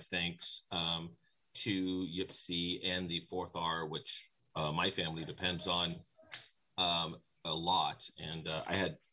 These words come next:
some commissioner's wife email me about trying to expand to M L K Junior, Matsuyama, and L D V. Might be my wife. But, um, uh, so I just, you know, I know that they're working hard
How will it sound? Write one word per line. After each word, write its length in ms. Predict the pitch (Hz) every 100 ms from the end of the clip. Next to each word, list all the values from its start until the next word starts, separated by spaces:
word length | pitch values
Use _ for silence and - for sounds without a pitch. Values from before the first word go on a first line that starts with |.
| _
some 340 | - 85 87 -
commissioner's 540 | - 90 87 92 82
wife 280 | 87 82 - -
email 400 | 101 95 90 87
me 200 | 85 82
about 400 | 80 78 76 - - - _
trying 300 | - 95 90
to 80 | 90
expand 640 | 82 - 92 90 90 85
to 220 | - 90 76
M 160 | 90
L 160 | 85 78
K 240 | - 87
Junior, 600 | 85 90 87 85 82 80 - - _
Matsuyama, 920 | 90 90 - 90 87 85 85 82 80 -
and 240 | 82 90 78
L 140 | 87
D 220 | 80 82 76
V. 360 | 92 87 78 - _ _ _ -
Might 200 | 90 82
be 100 | 80
my 220 | 80 82
wife. 360 | 76 76 78 -
But, 220 | 110 92 -
um, 400 | 107 101 92 87 _ _ - - - - - -
uh, 260 | 104 95 90
so 220 | - 147
I 100 | 143
just, 260 | 139 151 165
you 100 | 131
know, 180 | 90 98
I 100 | 113
know 160 | 113
that 200 | 107 101
they're 100 | 110
working 300 | 101 101 92
hard 340 | 85 95 95